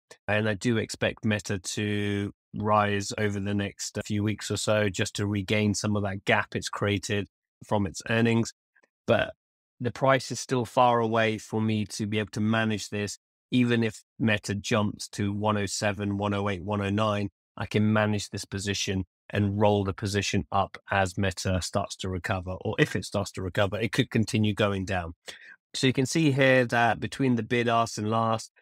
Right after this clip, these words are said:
I'll get somewhere between twenty-five to twenty-six dollars. And that's still pretty good to get twenty-six dollars for a fifteen percent move inside of stock. So what we wanna do is, 'cause we're selling a covered call, we wanna hit sell.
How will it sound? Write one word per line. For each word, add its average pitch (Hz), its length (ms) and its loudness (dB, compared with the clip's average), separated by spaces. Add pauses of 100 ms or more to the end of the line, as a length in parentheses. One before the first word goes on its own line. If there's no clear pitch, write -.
(240)
I'll 120 120 4
get 117 180 0
somewhere 117 400 0
between 104 340 -2
twenty-five 104 640 -2
to 101 100 -10
twenty-six 98 580 -4
dollars. 92 440 -4 (380)
And 127 280 2 (120)
that's 151 260 2
still 175 300 0
pretty 131 360 0
good 123 380 4 (420)
to 110 80 -4
get 107 160 -2
twenty-six - 540 -2
dollars 107 500 0 (320)
for 107 280 2
a 104 60 0
fifteen 104 540 -2
percent 92 340 -6
move 101 240 -2
inside 95 300 -2
of 90 80 -4
stock. - 460 -4
So 107 280 2 (300)
what 143 140 2
we 160 100 2
wanna 151 180 4
do 123 220 2
is, 110 100 0
'cause 151 220 0
we're 143 100 -2
selling 127 720 2
a 98 80 -8
covered 101 340 -4
call, 98 380 -4 (220)
we 110 100 -2
wanna 113 380 2
hit 107 420 0
sell. 123 480 2